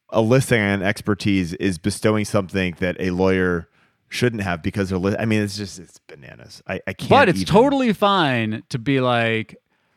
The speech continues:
Speaker 2: "We recovered a billion dollars in fees all over everything." And at the bottom of your website say, you know, "Prior outcomes don't guarantee future results." That's totally fine.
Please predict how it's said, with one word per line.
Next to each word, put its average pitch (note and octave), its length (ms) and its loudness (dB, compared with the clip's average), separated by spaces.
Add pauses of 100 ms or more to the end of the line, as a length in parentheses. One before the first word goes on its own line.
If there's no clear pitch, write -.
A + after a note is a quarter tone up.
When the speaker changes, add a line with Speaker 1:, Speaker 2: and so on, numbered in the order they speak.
(560)
Speaker 2:
"We G3+ 360 0
recovered C#3+ 540 2
a B2 80 0
billion D4 920 2
dollars A3 600 4
in D#3 140 2
fees C3+ 640 -2 (160)
all A#3+ 300 4
over F#3+ 340 4
everything." A2 760 -4 (320)
And D#3+ 120 2
at E3+ 100 2
the C#3+ 100 0
bottom F3 460 4
of D#3 100 0
your D3+ 100 2
website C3 460 0
say, A2+ 480 0 (200)
you D3 80 -4
know, A2 280 -4 (180)
"Prior C3+ 300 0
outcomes A#2 480 -2
don't A2 280 -4
guarantee G#2 500 -6
future G2 340 -8
results." F#2 540 -8
That's C3+ 220 0
totally A#2+ 400 -2
fine. G2 300 -6